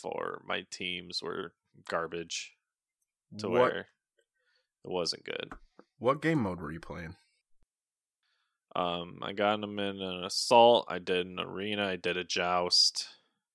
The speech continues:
Speaker 1: I didn't try conquest, just because I didn't think that it, I didn't see really a role outside of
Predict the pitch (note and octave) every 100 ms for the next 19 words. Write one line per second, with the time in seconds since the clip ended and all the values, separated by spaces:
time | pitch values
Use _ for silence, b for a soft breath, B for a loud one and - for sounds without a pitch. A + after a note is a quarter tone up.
0 | _ _ _ _ _ _ _ _ _ _
1 | F2+ F#2 - A2 G#2 F2 - - F#2+ F2
2 | F2 F2 F2 F2 - - _ - - -
3 | - - - - - - _ _ _ _
4 | _ _ _ _ _ _ - C3 - C3
5 | A2+ - G2+ G2+ F#2+ - - G#2 G#2 G2+
6 | F#2 - - G#2+ G2 - G2 F#2 F2+ -
7 | - G#2+ - - B B B B B -
8 | B2 C3+ B2+ A2 - C3+ A#2 G#2+ A2 G#2+
9 | G#2+ G2 F#2+ G2 G2 G2+ G2+ _ _ _
10 | _ A#2+ B2 - B2 G#2 G2 F#2